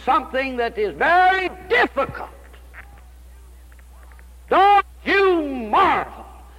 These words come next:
that I've said unto you, ye must be born again." And then our Savior proceeds to explain to Nicodemus.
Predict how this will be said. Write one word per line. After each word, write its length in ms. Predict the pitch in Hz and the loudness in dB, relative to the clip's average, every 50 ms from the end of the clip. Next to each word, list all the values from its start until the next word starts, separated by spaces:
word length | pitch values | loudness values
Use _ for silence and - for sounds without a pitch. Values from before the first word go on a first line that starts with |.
| - - - | -20 -6 -2
that 200 | 226 311 320 285 | 0 2 2 4
I've 400 | 294 302 311 294 285 277 - - - - - | 4 4 4 2 2 0 -2 -6 -12 -6 -2
said 160 | - 320 285 | 0 2 2
unto 320 | 262 269 277 254 - 254 | 2 2 0 0 -2 -2
you, 420 | 247 240 247 254 247 226 220 190 151 - - - - | -2 0 0 0 0 0 -2 -4 -8 -12 -18 -12 -4
ye 240 | 190 240 269 262 240 | 0 0 0 0 0
must 640 | 202 180 156 156 - 170 - - - - - - 165 | -4 -6 -4 -2 -2 -2 -2 -4 -10 -20 -20 -10 -6
be 100 | 208 226 | -6 -4
born 320 | - 180 214 214 208 202 | -2 -2 -2 -2 -2 -4
again." 240 | 190 180 170 156 135 - - - - - - - - - - - - - - - - - - - - - - - - - - - - - - - - - - - - - | -6 -8 -10 -12 -12 -12 -16 -20 -20 -20 -20 -20 -20 -20 -20 -20 -20 -20 -20 -20 -20 -20 -20 -20 -20 -20 -20 -20 -20 -20 -20 -20 -20 -20 -20 -20 -20 -20 -20 -20 -20 -20
And 160 | 123 123 123 | -20 -16 -10
then 200 | 135 180 208 214 | -6 -6 -4 -2
our 240 | 214 214 220 214 208 | -2 -2 -2 -2 -4
Savior 480 | - - 202 220 220 214 208 208 214 202 | -4 -2 -2 0 0 0 0 -2 -2 -4
proceeds 880 | 214 - 196 196 190 - - 190 202 202 214 214 214 214 202 175 - | -4 -6 -8 -8 -8 -8 -8 -8 -6 -6 -6 -8 -10 -10 -12 -14 -14
to 180 | - - 190 190 | -8 -6 -4 -4
explain 640 | 196 185 - - 196 190 170 185 196 202 202 196 180 | -4 -4 -8 -12 -12 -6 -4 -4 -4 -4 -6 -8 -10
to 80 | - 190 | -12 -10
Nicodemus. 720 | 185 190 196 185 - 156 156 165 185 196 190 185 190 190 | -8 -8 -8 -8 -10 -10 -8 -6 -4 -4 -6 -8 -10 -14